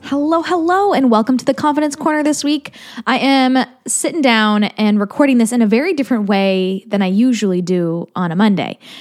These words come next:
And it actually stemmed from last week when I did my live episode and there was a ton of <laughs> distractions around me. And I was like, "I'm gonna re-record it." And it felt really good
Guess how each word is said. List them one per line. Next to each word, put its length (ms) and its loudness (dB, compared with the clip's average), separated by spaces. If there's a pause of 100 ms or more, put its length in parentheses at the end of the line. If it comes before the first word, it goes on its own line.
And 120 2
it 80 4
actually 420 -2
stemmed 480 0
from 560 -2
last 340 0
week 300 -2 (240)
when 160 2
I 80 4
did 140 4
my 100 2
live 240 0
episode 400 0
and 180 0
there 140 -2
was 300 -2
a 100 -2
ton 380 0
of 120 0
<laughs> 60 2
distractions 640 2
around 340 0
me. 120 -2
And 80 -8
I 40 -10
was 120 -12
like, 140 -10 (440)
"I'm 180 0
gonna 200 2
re-record 480 2
it." 180 -2 (320)
And 100 4
it 120 0
felt 420 -2
really 320 0
good 480 0